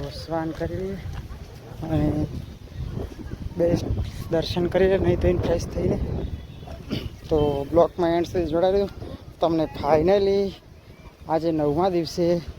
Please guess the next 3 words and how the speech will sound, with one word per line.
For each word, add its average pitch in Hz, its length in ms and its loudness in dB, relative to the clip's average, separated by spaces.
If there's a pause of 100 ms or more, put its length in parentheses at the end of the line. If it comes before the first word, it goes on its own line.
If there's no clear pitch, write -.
(840)
રામદેવડા 170 720 6 (880)
લાઈવ 196 320 4
દર્શન 175 420 2